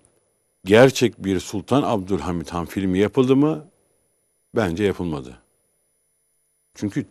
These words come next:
tam anlamıyla anlatılması lazım. Sinemada anlatalım, buyurun. Ben dedim ki, "Söz, gerekirse beni oynatmak istiyorsanız ben de oynarım. Seve seve."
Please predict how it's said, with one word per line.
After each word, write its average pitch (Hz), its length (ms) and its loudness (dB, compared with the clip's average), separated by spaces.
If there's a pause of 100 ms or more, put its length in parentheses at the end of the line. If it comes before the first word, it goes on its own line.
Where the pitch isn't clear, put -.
tam 120 340 0
anlamıyla 95 560 -2
anlatılması 76 540 -10
lazım. - 260 -14 (880)
Sinemada 101 500 -2
anlatalım, 82 400 -4
buyurun. 78 240 -8 (1400)
Ben 101 180 0
dedim 113 180 -2
ki, 90 140 -8
"Söz, 120 460 2 (480)
gerekirse 98 540 0
beni 113 140 2
oynatmak 117 340 0
istiyorsanız 113 420 -4
ben 101 180 0
de 110 40 0
oynarım. 90 320 0 (120)
Seve 113 280 0
seve." 76 220 -8